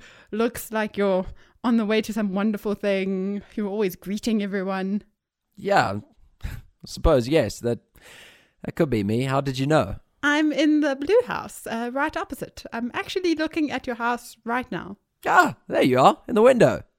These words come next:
Speaker 2: Hello. <laughs> How funny.
Speaker 1: Yes, imagine meeting someone new when we're all stuck inside alone. Um, anyway, I, I don't know you, but you don't really seem like the fearful type to me. Maybe I'm not that right after all.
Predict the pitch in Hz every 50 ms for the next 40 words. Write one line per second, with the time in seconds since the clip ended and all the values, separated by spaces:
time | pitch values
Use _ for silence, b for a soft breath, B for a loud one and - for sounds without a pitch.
0 | _ _ _ - - 196 143 143 185 233 - - _ _ _ _ _ - - -
1 | - - - 151 151 - - 175 185 175 110 101 - b b b b b b b
2 | b b b _ - 330 403 427 - - 403 392 403 440 480 494 453 349 226 208
3 | 190 165 165 185 214 - _ _ _ _ 330 392 403 - 403 392 370 392 370 370
4 | 359 349 339 330 330 330 339 311 294 311 311 294 302 277 311 294 - 254 294 320
5 | 339 - - - 339 320 311 - 302 294 294 - - 311 330 330 320 330 330 381
6 | 359 208 - - 202 208 b b b b b b b b b b _ _ - 269
7 | 269 269 262 269 254 254 254 254 _ _ - 381 427 381 277 190 160 156 - -
8 | 247 269 285 - - _ _ 339 403 427 381 269 208 190 180 170 156 - - 101
9 | 117 196 - - 302 - - _ _ _ _ _ _ _ _ _ _ _ _ _
10 | - 370 466 508 494 494 494 494 494 - 440 440 - 427 403 - - 320 320 320
11 | 311 302 294 285 277 _ - 285 - - - 208 214 214 - 233 220 214 - -
12 | 190 185 185 - - - - 180 180 175 170 180 b b b b b b b _
13 | - - 233 233 262 294 302 302 294 302 302 302 302 - - 247 240 233 233 226
14 | 233 233 - - - 220 - _ - 175 175 180 170 - - - 151 151 - -
15 | - - 156 87 - - -